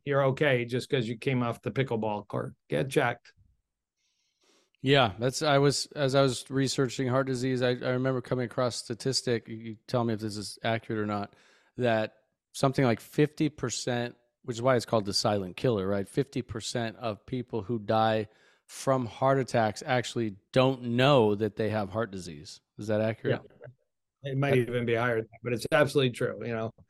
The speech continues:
Speaker 1: uh, there's a last six months, a major study in Denmark where they just, uh, about age forty-five to fifty, they applied that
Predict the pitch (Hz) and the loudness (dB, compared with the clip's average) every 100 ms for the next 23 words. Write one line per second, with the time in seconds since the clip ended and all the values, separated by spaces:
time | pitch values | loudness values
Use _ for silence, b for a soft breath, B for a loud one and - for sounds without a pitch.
0 | b b - _ 120 123 131 131 123 120 | b b -20 _ -8 -4 -2 0 2 0
1 | 117 135 - _ _ _ _ _ _ - | -2 -4 -8 _ _ _ _ _ _ 0
2 | 143 135 - 139 - - 135 113 - 135 | 2 4 2 -2 -2 0 0 0 -4 -10
3 | - 135 120 139 165 185 156 123 110 147 | -12 -14 -8 0 6 8 8 4 -2 -4
4 | 135 135 123 117 127 127 113 110 - _ | -2 0 0 0 0 0 0 -4 -8 _
5 | _ _ _ _ - 131 127 127 123 151 | _ _ _ _ 0 2 4 4 6 6
6 | 135 - 139 127 120 123 139 143 143 131 | 4 -2 -4 -2 -2 2 4 6 4 2
7 | - 156 147 143 139 135 127 - 175 - | 4 6 6 4 2 2 0 0 -2 -2
8 | 139 131 123 127 127 - 151 147 151 127 | -4 -2 0 0 -2 -2 2 4 4 2
9 | 127 123 | 0 -2